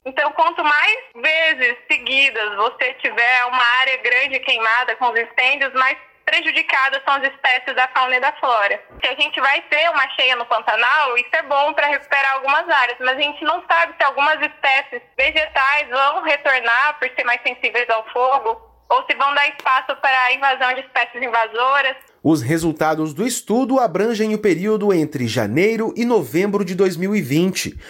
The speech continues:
Speaker 2: No ano passado, o Pantanal sofreu o maior incêndio já registrado na região. As chamas destruíram cerca de quatro milhões de hectares,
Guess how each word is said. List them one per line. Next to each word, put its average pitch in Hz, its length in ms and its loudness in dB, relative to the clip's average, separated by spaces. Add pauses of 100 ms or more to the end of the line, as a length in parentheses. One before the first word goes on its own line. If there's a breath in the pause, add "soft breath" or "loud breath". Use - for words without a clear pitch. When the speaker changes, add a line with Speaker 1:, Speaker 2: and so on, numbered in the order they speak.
(140 loud breath)
Speaker 2:
No 110 140 2
ano 120 140 2
passado, 165 600 -2 (220 loud breath)
o 147 80 -6
Pantanal 196 540 0
sofreu 185 520 -2
o 208 80 0
maior 220 440 2
incêndio 214 600 -4
já 190 220 2
registrado 196 840 -2
na 202 120 -2
região. 196 580 0 (320 loud breath)
As 120 180 -4
chamas 180 460 2
destruíram 175 560 2
cerca 185 420 0
de 160 120 -8
quatro 214 440 -2
milhões 226 640 0
de 247 120 -2
hectares, 196 720 -2